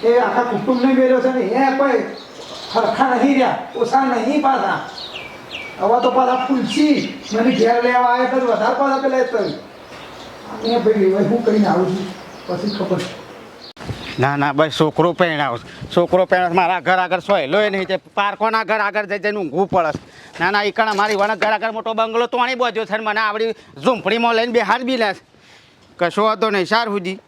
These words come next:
Speaker 2: સાર સુધી પહેણાવો, હું એ જોઉં છું, શાણે સુધી પહેણાવો છે તમે છોકરો. ના, ના, આમ તો મોટો મું છું, તે આમ પરસ લઈને આગળ ટેમ્પામાં ના બેઠો હોય.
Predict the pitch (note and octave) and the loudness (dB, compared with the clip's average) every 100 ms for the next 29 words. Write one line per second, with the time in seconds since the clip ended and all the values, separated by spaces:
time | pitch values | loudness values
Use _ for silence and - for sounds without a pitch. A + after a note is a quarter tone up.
0 | - G#3 A3+ G#3+ A3 C4 A#3+ C4 C#4 B3+ | -4 0 0 0 2 2 2 0 0 2
1 | A3 A#3 G#3+ G#3+ F#3+ F3 F#3+ G3 F3 F3+ | 2 2 2 0 -2 -4 -2 -2 -4 -4
2 | F#3 F#3+ D#3+ C3+ D3+ C#3 D3 D3+ C#3+ C3 | -2 0 0 2 0 -2 -2 -2 -2 -4
3 | C3+ A#2 - - - - - - - - | -4 -4 -8 -20 -20 -20 -20 -18 -12 -2
4 | B2+ C#3 D#3 D#3+ D#3+ E3+ D#3 F3 F3 F3 | 0 2 2 2 2 2 2 2 2 2
5 | F3 F#3 F#3 F3 F3+ F#3+ - - - F#3 | 0 0 2 2 2 0 -4 -6 0 2
6 | G3 F3+ F#3+ F#3 E3 F#3 F#3 F3 F#3 F3+ | 2 0 0 0 -2 -2 -2 0 0 0
7 | G#3 A3+ A3 G3+ A3+ C#4+ | 0 0 0 0 0 -2